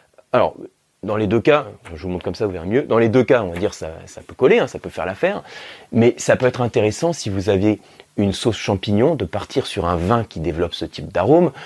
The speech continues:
donc un vin avec un peu d'évolution, puisque l'arôme de champ-,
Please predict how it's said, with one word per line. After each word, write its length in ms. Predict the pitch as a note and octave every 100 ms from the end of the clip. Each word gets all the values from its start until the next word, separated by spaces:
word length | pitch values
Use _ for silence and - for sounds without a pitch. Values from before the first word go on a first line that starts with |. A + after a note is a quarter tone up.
| -
donc 160 | F#2+ -
un 140 | A#2+
vin 100 | A#2+
avec 220 | E3+ C#3+ A#2+
un 80 |
peu 140 | F2+ B2+
d'évolution, 520 | A#2+ A#2+ C#3+ - E3 - _ _ _ _ -
puisque 200 | - A#2
l'arôme 340 | G2+ G#2 G#2+
de 80 | F#2
champ-, 400 | E2+ - A2+